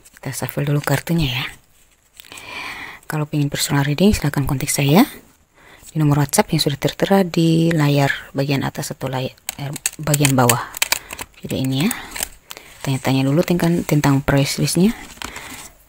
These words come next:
eh, tentang harganya ya. Kalau sudah siap, baru boleh melakukan personal reading.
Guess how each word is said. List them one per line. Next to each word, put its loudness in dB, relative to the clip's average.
eh, -2
tentang 0
harganya 4
ya. 6
Kalau -4
sudah -2
siap, 4
baru 6
boleh 4
melakukan 0
personal 0
reading. 0